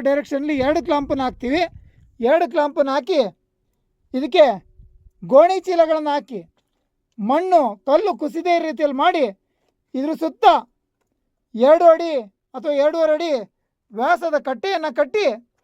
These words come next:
ಕೇಸಿಂಗ್ ಪೈಪನ್ನ ಗಟ್ಟಿ ಮಾಡಿ ನಂತರ ನಾಳೆ ನಾವು ಇದಕ್ಕೆ ರಂಧ್ರವನ್ನು ಕೊರೆದು ರೀಚಾರ್ಜ್ ಮಾಡೋವಂಥ ಕೆಲಸವನ್ನು ಮಾಡ್ತೀವಿ. ಹಾಗಾಗಿ ಸ್ನೇಹಿತರೆ, ಯಾರೇ ರೀಚಾರ್ಜನ್ನು ಮಾಡಬೇಕಾದ್ರೆ ಇದ್ರ ಬಗ್ಗೆ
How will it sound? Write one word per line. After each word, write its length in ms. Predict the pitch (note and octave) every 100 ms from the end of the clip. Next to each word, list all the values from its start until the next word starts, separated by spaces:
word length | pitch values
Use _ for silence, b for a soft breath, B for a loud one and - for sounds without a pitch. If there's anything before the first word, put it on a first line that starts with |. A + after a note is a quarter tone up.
| _ _ _ _
ಕೇಸಿಂಗ್ 520 | C#4 E4+ F#4 F#4+ F4 E4
ಪೈಪನ್ನ 320 | D4+ F4+ D#4 C#4+ G#3+ F3 _ _ _ _ -
ಗಟ್ಟಿ 300 | B3+ C#4 G#4
ಮಾಡಿ 280 | G#4 D#4+ A#3 - _ _ _ _ _ _ -
ನಂತರ 420 | A3+ D#4 F#4 G4+ G4 E4
ನಾಳೆ 420 | D4 C#4 F4+ F4+
ನಾವು 260 | F4 D#4+
ಇದಕ್ಕೆ 300 | D#4 C#4+ F#4+ D4+ C4 _ _ _ _ -
ರಂಧ್ರವನ್ನು 600 | A#3 D4+ F4 E4+ E4 D4+
ಕೊರೆದು 540 | B3 D4 F4+ D#4 D4 _ _ _ -
ರೀಚಾರ್ಜ್ 460 | C#4 D#4+ E4 D#4 C#4+
ಮಾಡೋವಂಥ 360 | D4 D4 C#4+
ಕೆಲಸವನ್ನು 420 | C4 C4+ D4 C#4+
ಮಾಡ್ತೀವಿ. 440 | C4+ C4+ A#3+ D4 D#4+ D#4 _ _ _
ಹಾಗಾಗಿ 400 | A#3 C#4 D#4+ D#4+
ಸ್ನೇಹಿತರೆ, 440 | C4 D4+ D4+ D#4 E4+ E4+ _ _ _ _
ಯಾರೇ 400 | G#3 A3+ D#4 E4+
ರೀಚಾರ್ಜನ್ನು 580 | D#4+ D#4+ C#4 D4+ D#4 D#4
ಮಾಡಬೇಕಾದ್ರೆ 600 | C#4+ D4 D4 B3+ C#4+ E4+ D4+ B3 _ _ _ _
ಇದ್ರ 160 | B3+ C4+
ಬಗ್ಗೆ 340 | C#4 C#4 E4